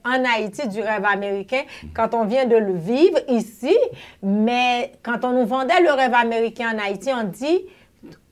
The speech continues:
Speaker 1: parce que nous toutes, nous toujours chercher ça plus bon pour petit nous, on dit, écoute, je veux que mes enfants in-,
Speaker 2: Ouais.
Speaker 1: intègrent ce système-là.
Speaker 2: Comparativement au Canada, par exemple, les États-Unis, euh,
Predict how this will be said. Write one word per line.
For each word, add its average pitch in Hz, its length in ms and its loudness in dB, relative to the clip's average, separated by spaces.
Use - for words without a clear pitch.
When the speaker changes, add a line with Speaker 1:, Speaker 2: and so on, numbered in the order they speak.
Speaker 1:
parce 202 160 -6
que 226 60 0
nous 220 160 -2
toutes, 302 240 -8
nous 240 80 -2
toujours 233 300 -4
chercher 220 260 -14
ça 220 100 -6
plus 226 120 -8
bon 202 160 -4
pour 196 120 -10
petit 190 300 -14
nous, 254 140 -4
on 190 120 -8
dit, 226 320 -6
écoute, 190 320 -2
je 190 120 -6
veux 220 240 2
que 254 100 0
mes 196 220 -4
enfants 185 240 -12
in-, 202 760 -12
Speaker 2:
Ouais. 202 80 -4
Speaker 1:
intègrent 240 340 0
ce 220 120 -6
système-là. 196 720 -8
Speaker 2:
Comparativement 175 540 6
au 107 60 2
Canada, 95 460 0
par 101 120 -2
exemple, 85 280 -8
les 82 140 -6
États-Unis, 87 640 -6
euh, 82 220 -8